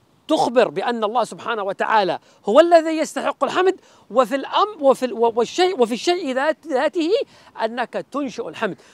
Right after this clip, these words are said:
فهو إخبار تضمن معنى الإنشاء، وهذان ال-، وهذان المعنيان مرادان في آن معا،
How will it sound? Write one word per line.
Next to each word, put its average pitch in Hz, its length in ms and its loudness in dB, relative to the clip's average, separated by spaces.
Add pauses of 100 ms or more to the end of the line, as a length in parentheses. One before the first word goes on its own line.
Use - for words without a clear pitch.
فهو 262 360 0
إخبار 269 880 4 (240)
تضمن 214 600 -2
معنى 214 240 -6
الإنشاء، 202 500 -2 (280)
وهذان 202 880 -2
ال-، 170 240 -8
وهذان 185 800 -2
المعنيان 185 920 -6
مرادان 196 800 -2
في 196 200 -4
آن 226 420 -6
معا، 330 280 -4